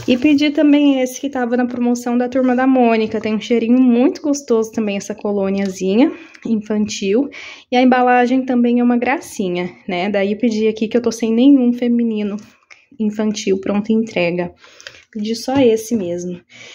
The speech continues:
Esse pedido, gente, ele foi só pra continuar ativa, né?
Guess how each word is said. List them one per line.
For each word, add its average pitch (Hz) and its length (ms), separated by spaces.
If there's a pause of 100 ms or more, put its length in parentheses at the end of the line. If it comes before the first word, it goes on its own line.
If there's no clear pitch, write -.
(140)
Esse - 220
pedido, 285 500
gente, 208 420 (1200)
ele 214 240
foi 233 300
só 262 360
pra 254 580
continuar 233 420
ativa, 220 760
né? 233 240